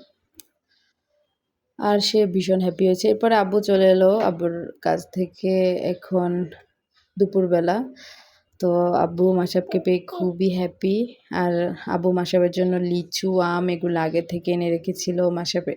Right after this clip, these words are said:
আসলে খাবে। মানে সবাই খুবই এক্সাইটেড মাশরাফ যাবে, যেহেতু অনেকদিন যাওয়া হয় না। এরপর আমি আমার ছোট বোন মাইশার সাথে একটু স্ন্যাপ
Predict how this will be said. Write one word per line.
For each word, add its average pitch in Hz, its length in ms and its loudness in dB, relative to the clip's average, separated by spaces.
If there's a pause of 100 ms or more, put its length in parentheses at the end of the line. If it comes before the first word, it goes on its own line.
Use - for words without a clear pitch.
আসলে 180 300 -4
খাবে। 180 540 0 (560)
মানে 277 180 4 (120)
সবাই 202 360 2
খুবই 185 320 -4
এক্সাইটেড 180 600 -2
মাশরাফ 175 340 -4
যাবে, 175 500 -2 (580)
যেহেতু 180 320 2
অনেকদিন 175 420 -2
যাওয়া 170 280 -2
হয় 175 220 -4
না। 202 200 -2 (640)
এরপর 190 240 4
আমি 180 280 2
আমার 180 160 0
ছোট 180 300 -2
বোন 170 300 -4
মাইশার 180 320 0
সাথে 180 480 -2 (240)
একটু 185 240 -8
স্ন্যাপ 170 320 -4